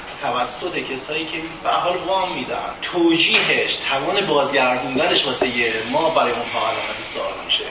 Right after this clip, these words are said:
اینجاست که من واقعیتش باورم بر این هستش که ما یه چیز رو کلی داریم فراموش می‌کنیم. اون چی هستش؟ این که وقتی که ما تو،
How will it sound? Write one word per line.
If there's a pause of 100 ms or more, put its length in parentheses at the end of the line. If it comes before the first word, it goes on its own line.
(260)
اینجاست
که
من
واقعیتش
باورم
بر
این
هستش
که (100)
ما
یه
چیز (100)
رو (200)
کلی
داریم
فراموش
می‌کنیم. (880)
اون
چی
هستش؟
این
که
وقتی
که
ما
تو،